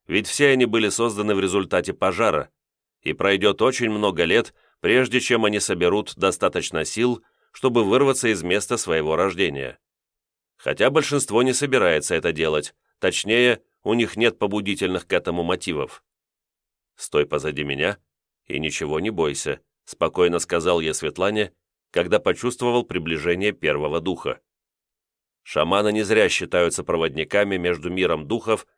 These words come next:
и миром живых. Мы чувствуем оба эти мира, и поэтому самих духов тоже ощущаем гораздо лучше, чем может когда-либо тот, кто не является шаманом.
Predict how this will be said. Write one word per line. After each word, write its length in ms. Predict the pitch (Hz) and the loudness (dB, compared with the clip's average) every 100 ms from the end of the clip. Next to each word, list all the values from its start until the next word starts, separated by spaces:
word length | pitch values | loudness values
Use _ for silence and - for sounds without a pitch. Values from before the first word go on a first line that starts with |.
| _ - | _ -4
и 120 | 101 | -2
миром 320 | 101 95 95 | 2 2 0
живых. 480 | 95 113 85 - - _ _ _ _ _ _ - | 0 0 0 -4 -14 _ _ _ _ _ _ -2
Мы 180 | 90 113 | 0 0
чувствуем 540 | 139 143 123 120 117 | 0 -2 2 2 2
оба 260 | 110 107 98 | 2 4 4
эти 220 | 95 90 | 2 0
мира, 420 | 90 120 113 107 - _ _ _ | -2 0 2 0 -4 _ _ _
и 120 | 92 | -2
поэтому 480 | 110 117 139 143 143 | 2 4 4 0 0
самих 380 | - 104 107 73 | 2 2 0 0
духов 360 | 131 127 117 | -4 -2 -4
тоже 340 | - 107 104 104 | 0 0 2 0
ощущаем 560 | - 92 - 95 92 | 0 -4 0 0 2
гораздо 420 | 82 87 90 76 | 0 0 0 -2
лучше, 460 | 80 117 - 120 107 _ _ _ - | -2 -4 -2 -2 -2 _ _ _ -2
чем 180 | 87 | 0
может 360 | 90 92 90 82 | 2 2 0 -2
когда-либо 760 | 87 78 76 78 98 92 87 | -2 -2 -2 -2 0 2 2
тот, 300 | 80 98 101 | 2 0 -2
кто 280 | - 104 95 - | 0 2 2 2
не 240 | 92 101 | -2 0
является 480 | 98 101 78 - 82 | 0 2 2 0 -6
шаманом. 560 | - 87 76 69 62 | -2 0 0 -2 -10